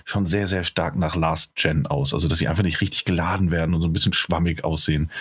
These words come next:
und halt überhaupt gar kein bisschen detailliert. Ähm, aber auch immer nur in bestimmten Bereichen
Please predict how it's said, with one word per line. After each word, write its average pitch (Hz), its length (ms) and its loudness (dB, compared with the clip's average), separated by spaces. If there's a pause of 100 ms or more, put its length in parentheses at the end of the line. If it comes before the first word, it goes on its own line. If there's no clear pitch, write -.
(220)
und 87 80 0
halt 85 100 0
überhaupt 101 360 -2
gar - 140 0
kein 139 180 0
bisschen 135 260 0
detailliert. 95 560 -2 (720)
Ähm, 104 260 0 (360)
aber 131 140 -2
auch - 40 -10
immer 139 140 2
nur 135 120 0
in 139 60 -2
bestimmten 131 360 -4
Bereichen 139 640 0